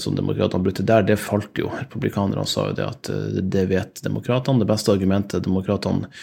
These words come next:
brukte, men kunne brukt oftere, er at Trump, som du sier, må stilles til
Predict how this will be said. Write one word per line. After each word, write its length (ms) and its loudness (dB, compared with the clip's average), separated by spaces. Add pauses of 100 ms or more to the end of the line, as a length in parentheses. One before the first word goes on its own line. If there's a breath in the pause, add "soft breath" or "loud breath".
(240 loud breath)
brukte, 540 4
men 160 2
kunne 240 6
brukt 240 2
oftere, 540 2
er 180 2
at 240 -6
Trump, 240 -2
som 160 -4
du 80 -2
sier, 160 0
må 240 0
stilles 400 -4
til 240 -6